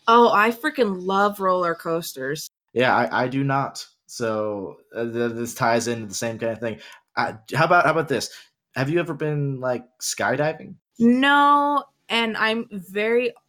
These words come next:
Speaker 1: I'm honestly very afraid to go skydiving, even though I know there's only a slight chance that, like, my chute and my backup chute won't open or whatever. I just don't wanna push my luck that much because my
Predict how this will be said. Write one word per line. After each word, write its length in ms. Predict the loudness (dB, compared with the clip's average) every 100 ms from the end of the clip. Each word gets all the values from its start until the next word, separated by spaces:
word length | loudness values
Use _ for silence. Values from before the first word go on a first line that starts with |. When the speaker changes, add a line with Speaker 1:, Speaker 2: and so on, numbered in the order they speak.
| _ -2
Speaker 1:
I'm 200 | -2 0
honestly 680 | -2 -2 -4 -6 -4 -4 -4
very 560 | -6 -6 -4 -2 -2
afraid 480 | -6 -6 -2 -2 -2
to 60 | -8
go 160 | -6
skydiving, 800 | -6 -6 -4 -2 -2 -4 -6 -8 -10 _ _ -4
even 200 | 2 2
though 80 | 4
I 140 | 2
know 180 | 2 2
there's 220 | 2 0
only 260 | -2 -2 -4
a 60 |
slight 340 | -6 -4 -4 -4
chance 380 | -6 -2 -2 -4
that, 80 |
like, 220 | -4 -6 -6
my 120 | -4
chute 540 | -2 -2 0 2 2
and 100 | 0
my 140 | -2 -2
backup 460 | -2 -2 -2 -6
chute 400 | -6 -4 -4 -4
won't 260 | -4 -4 -4 -4
open 580 | -4 -2 -4 -4 -6
or 160 | -6 -8
whatever. 580 | -6 -4 -4 -4 -6 -10 -14 -20 _ _ _ -4
I 340 | 2 2 2
just 300 | 0 -2 -4 -4
don't 300 | 0 0 0
wanna 260 | -2 -2 -2
push 280 | -4 -4 -2
my 100 | -4
luck 240 | -4 -2
that 160 | -4 -4
much 380 | -8 -8 -10 -12
because 340 | -8 -8 -6
my 560 | -4 -2 -2 -4 -8